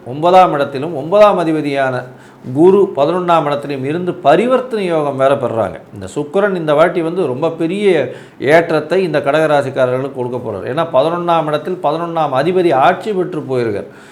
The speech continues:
அந்த அளவுக்கு பரிவர்த்தனை யோகத்துல பெரிய ஏற்றம் கிடைக்கக்கூடிய காலகட்டமாக இருக்கும். இதனால என்ன வரும் அப்படின்னா,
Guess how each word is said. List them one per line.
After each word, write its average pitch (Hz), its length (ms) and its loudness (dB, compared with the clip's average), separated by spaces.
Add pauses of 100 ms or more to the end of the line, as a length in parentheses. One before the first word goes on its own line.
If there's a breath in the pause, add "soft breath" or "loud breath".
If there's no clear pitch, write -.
(240 loud breath)
அந்த 165 320 4
அளவுக்கு 170 320 6
பரிவர்த்தனை 160 640 2
யோகத்துல 143 340 0
பெரிய 160 320 0
ஏற்றம் 151 420 0
கிடைக்கக்கூடிய 143 640 -6
காலகட்டமாக 143 680 0
இருக்கும். 120 380 -4
இதனால 196 280 2
என்ன 175 260 0
வரும் 151 320 0
அப்படின்னா, 127 420 -6